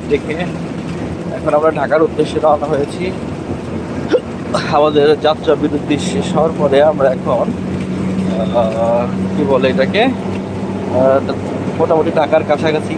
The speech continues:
কুমিল্লা আছি। তো হয়তো বা রাত্রি চারটা অথবা পৌনে চারটার মধ্যে আমরা ঢাকা কাউন্টারে পৌঁছায় যাব,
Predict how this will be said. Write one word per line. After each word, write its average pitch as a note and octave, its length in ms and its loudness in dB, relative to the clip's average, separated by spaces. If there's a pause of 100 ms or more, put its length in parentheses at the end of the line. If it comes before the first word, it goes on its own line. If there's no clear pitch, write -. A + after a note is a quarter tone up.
কুমিল্লা E3 320 4
আছি। D#3 480 4 (1300)
তো F3+ 80 4
হয়তো D#3 360 2
বা E3+ 480 6 (180)
রাত্রি D#3 680 2 (800)
চারটা E3+ 600 4 (100)
অথবা D#3+ 720 4 (160)
পৌনে E3+ 200 2
চারটার D#3 320 4
মধ্যে E3 280 2
আমরা D#3 260 4 (1300)
ঢাকা D3+ 440 4
কাউন্টারে D3 480 4
পৌঁছায় D#3+ 340 2
যাব, D#3+ 300 4